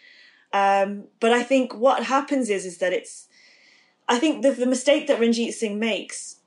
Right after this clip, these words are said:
or, or perhaps maybe it wasn't a mistake, it was just, you know, a hope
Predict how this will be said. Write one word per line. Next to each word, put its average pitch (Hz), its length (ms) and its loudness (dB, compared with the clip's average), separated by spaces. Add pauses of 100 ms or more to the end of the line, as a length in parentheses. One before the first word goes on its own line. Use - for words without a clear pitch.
or, 208 280 2
or 233 80 6
perhaps 294 400 2
maybe 277 480 0
it 214 100 -2
wasn't 240 260 2
a 226 40 -2
mistake, 220 520 -2
it 185 120 -4
was 214 160 -4
just, - 560 -6 (1600)
you 233 140 0
know, 180 260 -2
a 220 60 0
hope 208 380 0